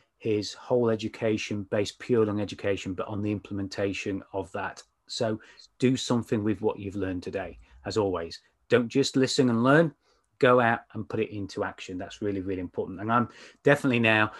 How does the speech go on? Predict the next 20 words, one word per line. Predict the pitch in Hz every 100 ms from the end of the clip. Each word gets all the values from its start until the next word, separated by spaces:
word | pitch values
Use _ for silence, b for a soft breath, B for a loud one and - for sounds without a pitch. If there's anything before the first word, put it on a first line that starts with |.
| B -
I'm | 110
gonna | 110
go | 117 110 B B B
straight | - 151 147
on | 139 120
to | - 120 120
Audible | 120 110 113 110 -
and | 107 104 104
order | 127 117 107
my | 104
copy | 107 110 - 107
of | 101
Fanny | - 104 101
Rawls. | 98 98 95 - -
That | 123
is | 120 101
definitely | - 110 - - 90
the | -
case. | 98 92 -
And | 110 110